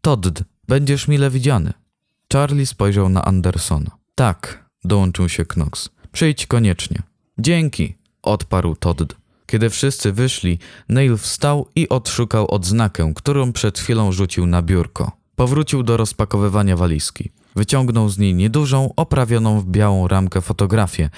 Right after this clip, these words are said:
na której matka i ojciec czule obejmowali starszego chłopca, jak można się było domyślać, osławionego brata Todda Jeffreya.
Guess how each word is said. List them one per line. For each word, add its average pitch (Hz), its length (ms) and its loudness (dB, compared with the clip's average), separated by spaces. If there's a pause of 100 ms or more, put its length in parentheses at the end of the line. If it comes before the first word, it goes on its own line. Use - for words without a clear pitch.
(180)
na 104 100 0
której 92 400 0
matka 98 400 0
i - 160 -4
ojciec 113 520 0 (220)
czule 135 320 0
obejmowali 98 680 2
starszego 87 580 -2
chłopca, 87 460 0 (260)
jak 107 200 0
można 104 340 2
się 98 220 0
było 98 220 2
domyślać, 117 680 0
osławionego 110 920 0
brata 92 420 2
Todda 92 560 0
Jeffreya. 85 460 0